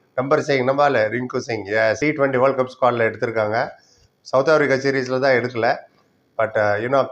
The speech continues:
கான்ஃபிடன்ஸ் லெவல் அவர் எப்போதுமே பயங்கரம். அஞ்சு சிக்ஸ் அடிச்சாரு. Very good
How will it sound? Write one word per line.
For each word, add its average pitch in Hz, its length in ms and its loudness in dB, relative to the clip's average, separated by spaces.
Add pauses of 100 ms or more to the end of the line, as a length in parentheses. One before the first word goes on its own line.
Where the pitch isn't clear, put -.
கான்ஃபிடன்ஸ் 160 480 2
லெவல் 143 180 4
அவர் 120 160 2
எப்போதுமே 127 400 0 (440)
பயங்கரம். 117 400 0 (1000)
அஞ்சு 139 180 -2 (100)
சிக்ஸ் 139 220 -2
அடிச்சாரு. 120 280 0 (260)
Very 147 180 0
good 151 120 0